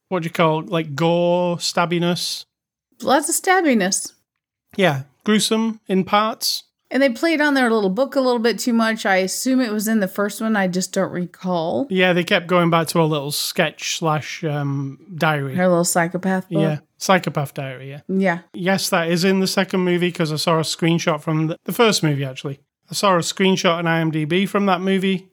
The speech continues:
Speaker 1: and it was her looking in that book.
Speaker 2: Right.
Speaker 1: So they did try and call back or call forward. What are they doing? This is a prequel.
Speaker 2: <laughs> True.
Speaker 1: <laughs>
Speaker 2: The rules, the laws are different.
Speaker 1: So that's my, um, judgment on this movie.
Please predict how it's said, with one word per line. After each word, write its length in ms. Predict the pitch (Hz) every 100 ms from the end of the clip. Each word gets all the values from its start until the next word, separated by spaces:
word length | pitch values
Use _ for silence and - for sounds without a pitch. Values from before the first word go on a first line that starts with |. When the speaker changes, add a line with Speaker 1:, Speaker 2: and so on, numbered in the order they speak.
| _
Speaker 1:
and 140 | 156 156
it 100 | 143
was 220 | 147 143
her 200 | 165 151
looking 280 | 147 143 143
in 140 | 135
that 160 | 131 131
book. 340 | 143 - _ _ -
Speaker 2:
Right. 360 | 160 165 165 -
Speaker 1:
So 140 | - 202
they 100 | 196
did 300 | 220 202 170 _ _ _ -
try 220 | - 180
and 180 | 165 151 _
call 320 | - 175 165 151
back 460 | 160 214 _ _ _ _ _ _ _ -
or 80 |
call 220 | 151 185 180
forward. 520 | - 202 214 240 - _ _
What 120 | - 175
are 40 |
they 120 | 160
doing? 280 | 147 135 131 _ _ _ _ _ _ _ _ _ _ _ -
This 240 | 175 151
is 140 | 175
a 40 | 147
prequel. 420 | 160 147 - 127 -
Speaker 2:
<laughs> 80 | -
True. 480 | - 220 214 220 214 226 190 -
Speaker 1:
<laughs> 440 | 208 202 - - - _
Speaker 2:
The 60 | 214
rules, 340 | 233 233 233
the 120 | 202 220
laws 340 | 220 208 208
are 60 | 196
different. 460 | 196 196 190 170 - _ _ _ -
Speaker 1:
So 280 | - 202
that's 280 | 190 226 214
my, 340 | 202 185 180 165
um, 160 | 151
judgment 340 | 151 147 151 147
on 120 | 139
this 180 | 143 165
movie. 400 | 143 139 139